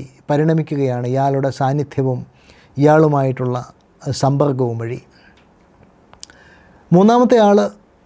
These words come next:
വന്ന ദിക്ക് ലക്ഷ്യമാക്കി നടന്നുപോയ ആളാണല്ലോ. അയാൾ വന്ന വഴിയെ ഇതിലൂടെയൊക്കെയോ കഷ്ടപ്പെട്ട് നാട്ടിൽ ചെന്നിട്ട്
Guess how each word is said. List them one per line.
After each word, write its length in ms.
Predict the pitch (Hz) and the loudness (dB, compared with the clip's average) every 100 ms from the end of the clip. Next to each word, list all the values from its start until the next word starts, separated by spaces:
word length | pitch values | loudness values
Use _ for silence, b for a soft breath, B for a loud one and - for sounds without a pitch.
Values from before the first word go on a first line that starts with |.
| _ _ _ _ | _ _ _ _
വന്ന 460 | 165 170 185 214 240 240 196 | 2 4 4 4 4 0 0
ദിക്ക് 380 | 185 202 - 214 | 0 0 0 2
ലക്ഷ്യമാക്കി 720 | 190 185 208 196 185 180 202 | 2 -2 -2 0 0 -2 -2
നടന്നുപോയ 500 | 180 165 175 170 165 | 0 0 2 2 2
ആളാണല്ലോ. 520 | 151 139 120 113 120 113 117 _ _ _ _ _ - | 2 0 -2 -6 -12 -14 -20 _ _ _ _ _ -4
അയാൾ 280 | 143 151 165 165 160 _ b b b b | 0 2 0 -4 -12 _ b b b b
വന്ന 180 | 156 180 | 0 2
വഴിയെ 320 | 180 160 165 175 | 2 2 2 0
ഇതിലൂടെയൊക്കെയോ 640 | 151 160 165 156 160 165 160 _ _ | 2 2 2 -2 -4 -6 -8 _ _
കഷ്ടപ്പെട്ട് 520 | 147 - 160 151 202 180 _ _ _ b b _ _ - | -8 -6 -8 -8 -10 -14 _ _ _ b b _ _ -8
നാട്ടിൽ 360 | 147 160 165 196 | 0 0 2 -4
ചെന്നിട്ട് 380 | 170 156 160 | -2 -4 -4